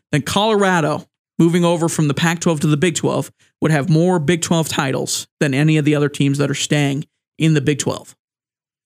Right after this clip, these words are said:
Interesting stat, because as most of you know, Colorado left the Big twelve ten years ago, fifteen years ago, something like that, to go play in the Pac-twelve. But before then, they were in the Big Eight slash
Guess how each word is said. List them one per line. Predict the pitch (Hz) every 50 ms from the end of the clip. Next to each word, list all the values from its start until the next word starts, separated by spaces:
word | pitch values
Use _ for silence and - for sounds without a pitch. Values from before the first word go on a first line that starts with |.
| -
Interesting | - 165 - 165 - - 160
stat, | 147 - 151 156 - - _ _ _
because | _ - 156 131 120 - _ _ _ -
as | - - 139 143 -
most | 156 147 -
of | -
you | 143 135
know, | 175 226 240 233 220 - _ _ _ _ -
Colorado | - 165 160 160 160 160 151 151
left | 147 147 160 175 175 156 - - - - -
the | - 165
Big | 156 156
twelve | 147 - 160 147 143 139 135 - - _ _ _ _ _ _ _ _ _ _ _ _ _ _ _ - - _ _ _ _ _ -
ten | - - 165 185
years | 190 190 185 180
ago, | 185 196 196 196 185 - _ _ _
fifteen | - 175 175 170 - 190 190
years | 185 185 175
ago, | 175 175 180 180
something | 170 - 170 175
like | 180 165
that, | - 180 180 180 170 _ _ - _ _ _ -
to | - - 160
go | 135 165 151
play | 147 - - 196 185 165 156 151 147 - -
in | 147 147 147
the | 139
Pac-twelve. | - 160 147 143 - - - 151 143 143 139 - _ _ _ _ -
But | -
before | - 147 139 - - 220 214
then, | 175 147 143 143 139 139 -
they | - 143
were | 139 135 135
in | 139 143
the | 135
Big | 131 151 156 151 143
Eight | 147 135 135 135 - -
slash | - - 135 139 139 139 143 - - -